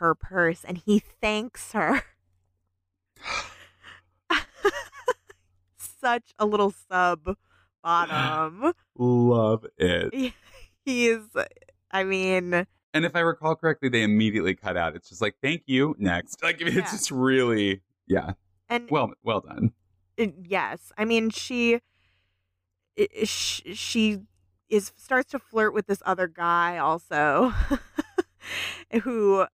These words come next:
Speaker 1: well, sh-, she, like, throws her scarf at Nick at one point, and this other
Speaker 2: Because
Speaker 1: guy is,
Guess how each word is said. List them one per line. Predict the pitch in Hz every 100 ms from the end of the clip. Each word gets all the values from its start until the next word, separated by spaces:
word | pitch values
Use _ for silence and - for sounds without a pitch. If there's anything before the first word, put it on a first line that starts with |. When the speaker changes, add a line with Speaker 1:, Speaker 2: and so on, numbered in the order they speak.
| _ -
Speaker 1:
well, | 220 -
sh-, | - - 185
she, | - 240 226
like, | 220 -
throws | _ 220 233 247
her | 226
scarf | - - - 247 240 254 -
at | 233 226
Nick | 240 240 240
at | 240
one | 226 233 233
point, | 254 233 226 226 226 -
and | 185 180 180 180 180 -
this | 175
other | 185 185
Speaker 2:
Because | 175 165 170
Speaker 1:
guy | 175 175
is, | 175